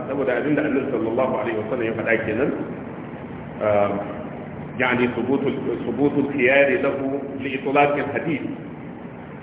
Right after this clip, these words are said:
Ko da an gaya mar, misali,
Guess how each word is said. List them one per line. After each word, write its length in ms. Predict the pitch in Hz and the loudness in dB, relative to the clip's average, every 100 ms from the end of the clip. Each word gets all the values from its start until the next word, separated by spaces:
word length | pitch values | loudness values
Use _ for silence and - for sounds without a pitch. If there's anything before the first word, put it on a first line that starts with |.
| - - - - - - - | -14 -14 -14 -14 -14 -14 -12
Ko 280 | - 180 185 | 6 10 10
da 260 | 180 151 139 | 10 6 6
an 240 | 151 156 | 2 4
gaya 340 | 165 160 143 120 | 4 6 6 4
mar, 180 | 123 - - - - | 0 -2 -6 -10 -8
misali, 600 | 120 135 160 160 139 | -6 2 6 6 6